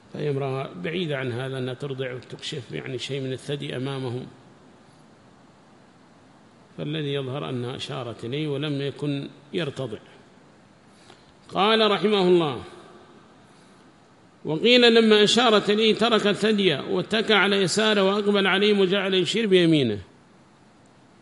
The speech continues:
قال: "إني عبد الله". وقال وهب: "أتاها زكريا عند مناظرتها، مناظرتها اليهود، فقال لعيسى: 'انطق بحجتك إن كنت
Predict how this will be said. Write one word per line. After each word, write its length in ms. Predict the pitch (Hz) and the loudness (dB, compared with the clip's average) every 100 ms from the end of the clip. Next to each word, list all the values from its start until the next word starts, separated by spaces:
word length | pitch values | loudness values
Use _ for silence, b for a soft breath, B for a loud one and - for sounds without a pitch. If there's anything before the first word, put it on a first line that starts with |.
| _ - - b b b - | _ -20 -20 b b b -4
قال: 260 | 214 220 208 | 4 8 10
"إني 340 | 202 208 190 | 8 10 8
عبد 260 | 180 196 175 | 8 6 8
الله". 480 | 170 170 170 127 95 - - - - - - - - | 10 8 6 2 -4 -16 -20 -20 -20 -20 -20 -20 -6
وقال 380 | 151 156 220 214 | -4 2 6 8
وهب: 320 | 214 208 196 | 8 8 6
"أتاها 380 | 196 196 208 196 | 4 4 6 6
زكريا 540 | 175 180 185 208 196 | 4 2 4 6 6
عند 220 | 156 190 180 | 4 2 4
مناظرتها، 920 | 180 180 202 190 185 170 175 175 - - - | 4 4 2 2 2 2 2 2 -2 -6 2
مناظرتها 680 | 185 214 196 190 175 175 | 4 4 4 2 2 2
اليهود، 440 | 170 160 175 185 117 76 - - | 4 6 8 6 4 -6 -14 -12
فقال 280 | 139 190 208 | -6 -2 0
لعيسى: 460 | 190 175 202 160 | 2 2 0 0
'انطق 380 | 180 180 156 214 - - | 0 -2 0 0 -2 -10
بحجتك 600 | 220 190 208 190 170 131 117 - B B B B | -4 0 2 2 -2 -2 -10 -16 B B B B
إن 160 | 180 185 | 4 4
كنت 340 | 220 220 190 | 6 4 4